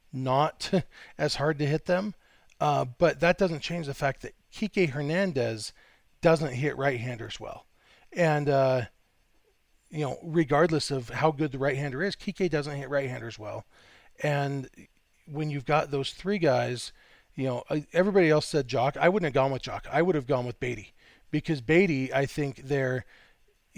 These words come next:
gives you the best chance of a base hit, and a base hit ties the game right there.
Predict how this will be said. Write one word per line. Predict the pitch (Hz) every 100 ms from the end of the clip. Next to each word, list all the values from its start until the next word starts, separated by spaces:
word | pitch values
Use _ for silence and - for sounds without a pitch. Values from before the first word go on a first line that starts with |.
| 135
gives | 165 151 127
you | 147
the | 131
best | 143 147 -
chance | - 156 139 127 -
of | 135 127
a |
base | 120 120 -
hit, | 117 -
and | - 139
a |
base | 117 156 -
hit | 160
ties | - 143 120
the | 117
game | 123 131
right | 143
there. | 151 160